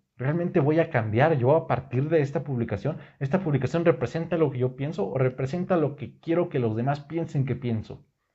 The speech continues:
Así con eso los dejo el día de hoy. Es un podcast, este, de un tema bastante más general y bastante más social, para que vean que no todo tiene que ver con política mexicana todo el tiempo. Son temas que también tenemos que hablar y tenemos que pensar, y alguien lo tenía que decir.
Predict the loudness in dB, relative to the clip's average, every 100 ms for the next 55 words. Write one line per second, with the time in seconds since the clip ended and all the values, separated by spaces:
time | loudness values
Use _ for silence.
0 | _ _ _ _ -14 -14 -12 -8 -6 -6
1 | -8 -12 -4 -2 0 0 -2 -2 -4 -4
2 | -4 0 -2 0 2 0 -2 _ _ _
3 | _ _ _ _ _ _ _ _ _ -6
4 | -2 0 2 2 2 -4 -4 -14 -8 -4
5 | -2 -2 0 0 0 -2 -6 -4 -6 -6
6 | -4 -2 -2 -4 -8 -10 -10 -8 -8 -8
7 | -8 -4 -6 -2 -4 -2 2 2 2 -2
8 | -4 -4 -6 -4 -4 -6 -6 -8 -4 -4
9 | -4 -4 -4 -4 -4 -4 -2 -2 -2 -2
10 | -4 -4 -6 -12 _ _ _ _ -2 -2
11 | 0 0 0 -2 0 2 2 0 0 0
12 | -2 -8 -4 2 4 4 0 -6 -4 -6
13 | -6 -10 -6 -4 -6 -2 0 2 4 2
14 | 0 -4 -2 -2 -2 -2 -10